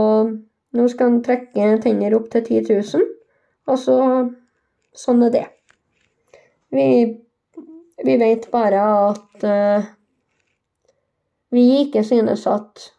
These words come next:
dyrene våre blir mindre verd. Men ifølge forsikringsselskapene så har vi ingenting vi skulle ha sagt. Noe jeg synes og mener er helt, helt horribelt med tanke på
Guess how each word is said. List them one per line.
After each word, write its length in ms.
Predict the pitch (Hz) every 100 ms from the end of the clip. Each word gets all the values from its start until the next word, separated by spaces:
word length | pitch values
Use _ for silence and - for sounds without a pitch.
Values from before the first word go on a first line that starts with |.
| _ _
dyrene 380 | 233 220 190 190
våre 220 | 185 208 220
blir 180 | 233 226
mindre 260 | 220 214 117
verd. 200 | 247 - _ _ _ _ _
Men 160 | 247 262
ifølge 400 | 262 294 277 226
forsikringsselskapene 1200 | 254 254 254 247 220 214 208 - 247 294 415 - - _ _ _ _ _ _ _ -
så 120 | 269
har 180 | 254 233 220
vi 80 | 220 233
ingenting 540 | 254 220 202 208 208 214 214 _
vi 80 | 330
skulle 220 | - -
ha 60 | 214
sagt. 380 | - - _ _ _ _ _ - - _ 277
Noe 320 | 302 254 220
jeg 100 | 240 262
synes 340 | 269 339 381 - - - - -
og 120 | 240
mener 400 | 262 240 202 220
er 320 | 214 196 170 - _ _ _ - -
helt, 680 | 285 330 339 - - - - _ _ _ _ _ _ _ _ _ _ _ -
helt 300 | 339 330 - -
horribelt 720 | 285 254 208 196 202 233 -
med 140 | 240 240
tanke 280 | 240 240 -
på 120 | 214